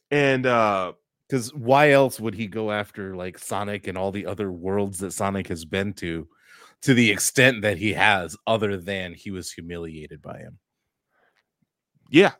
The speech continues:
Speaker 1: exactly. Why he's the only human, at least originally, he was the only human in, uh, Morbius. That's, that's the world, uh, Sonic comes from. I don't know, uh, but yeah, no, like, why is he's the only human? Like, oh my, yeah, this is a perfect origin story. Like, Sega,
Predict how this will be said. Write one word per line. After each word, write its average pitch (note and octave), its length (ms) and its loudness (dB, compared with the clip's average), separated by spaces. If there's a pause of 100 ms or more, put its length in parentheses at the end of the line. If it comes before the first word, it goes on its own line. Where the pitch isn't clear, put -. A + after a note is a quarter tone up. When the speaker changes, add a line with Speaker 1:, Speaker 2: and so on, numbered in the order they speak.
Speaker 1:
exactly. C3+ 420 2
Why D3+ 200 8
he's E3 220 2
the D3+ 160 4
only C#3+ 240 4
human, B2+ 440 -2
at C3 140 2
least D3 220 2
originally, C3 760 6
he D3+ 140 -4
was D3 200 2
the C3+ 160 0
only C#3+ 260 8
human A#2 560 2
in, A#2 260 0
uh, G#2 80 0
Morbius. A#2 420 2
That's, B2 280 0 (200)
that's C3 220 4
the A2+ 120 -2
world, A2 360 0
uh, F#2 160 -6 (380)
Sonic A#2 340 4
comes C#3 240 -2
from. F2+ 240 -6 (720)
I G#2 40 -10
don't A2 160 -8
know, A2 160 -4
uh, G#2 360 -6
but G#2 300 -6
yeah, D3 220 0
no, C3+ 240 0
like, G#2+ 160 0
why A#2+ 100 2
is A#2+ 100 -2
he's B2 240 -4
the A#2+ 80 0
only B2 220 2
human? C3+ 240 0
Like, A#2 240 0
oh F3 240 6
my, G2+ 180 -6
yeah, D3+ 200 0
this F3 200 -4
is F3 160 -16
a - 120 -2 (120)
perfect D#3+ 460 2
origin A2+ 380 -2
story. F2+ 340 -8
Like, A2 160 -4
Sega, A#3 520 2